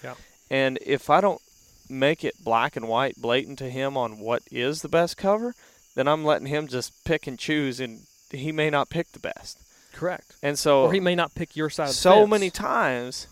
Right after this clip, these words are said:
Speaker 2: I mean, you can just, just humor me and get on social media and type in any kind of habitat forum and say, "Okay, how, how, what's the ratio of talks on food plot, talks on mineral, talks on product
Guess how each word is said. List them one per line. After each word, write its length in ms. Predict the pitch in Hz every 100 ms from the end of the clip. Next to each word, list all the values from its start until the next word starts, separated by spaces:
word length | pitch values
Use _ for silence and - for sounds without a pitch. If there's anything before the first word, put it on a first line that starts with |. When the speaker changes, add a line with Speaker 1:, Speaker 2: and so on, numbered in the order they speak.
| -
Speaker 2:
I 120 | 151
mean, 180 | 147 131
you 140 | 185
can 260 | - 190 143 - _ - - - _ -
just, 400 | - 370 - - _ -
just 440 | 370 392 - - _ _ _ _ _ _ _ _ _ _
humor 480 | - - 220 269 160
me 280 | 123 131 156
and 200 | 139 120
get 140 | 165
on 160 | 185 165
social 380 | - 180 170 147
media 360 | 160 185 160
and 140 | 131 -
type 300 | - 165 -
in 180 | 151 135
any 240 | 151 180
kind 260 | 180 170 165
of 60 | 139
habitat 600 | 151 165 160 180 165 - - - - _ _
forum 640 | - - 165 185 135 147 - - - - _
and 280 | - 131 135
say, 380 | - 147 139 139
"Okay, 320 | 165 170 143
how, 300 | 165 151 156 -
how, 240 | 151 160 151
what's 320 | - 160 170
the 100 | 180
ratio 580 | 165 160 175 160 151 135
of 120 | 120
talks 420 | - 139 147 -
on 140 | 123 117
food 320 | - 151 156
plot, 360 | 175 175 196
talks 360 | - 135 127 -
on 200 | 117 110
mineral, 360 | 123 156 165 170
talks 400 | - 131 - -
on 280 | 131 127
product 640 | - - 131 156 165 190